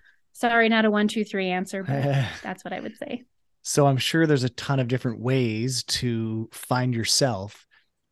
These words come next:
Speaker 2: Maybe you could give, like, one or two strategies or things that people could do to actually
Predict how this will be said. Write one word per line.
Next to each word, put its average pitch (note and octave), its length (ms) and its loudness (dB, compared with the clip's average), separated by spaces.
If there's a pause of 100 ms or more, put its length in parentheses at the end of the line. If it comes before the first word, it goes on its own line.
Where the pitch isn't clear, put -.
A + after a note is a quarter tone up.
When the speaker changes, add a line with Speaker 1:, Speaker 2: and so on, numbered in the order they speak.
(320)
Speaker 2:
Maybe C#3 200 0
you D3+ 60 4
could C3+ 160 -4
give, C3+ 160 6
like, B2 140 6
one B2+ 200 0
or B2+ 60 0
two B2 640 0
strategies A#2+ 720 -2
or A#2 60 -4
things C#3 340 0
that B2+ 180 -4
people B2+ 240 -2
could A2+ 220 -6
do C#3 260 4
to A2+ 160 -6
actually A2+ 760 -6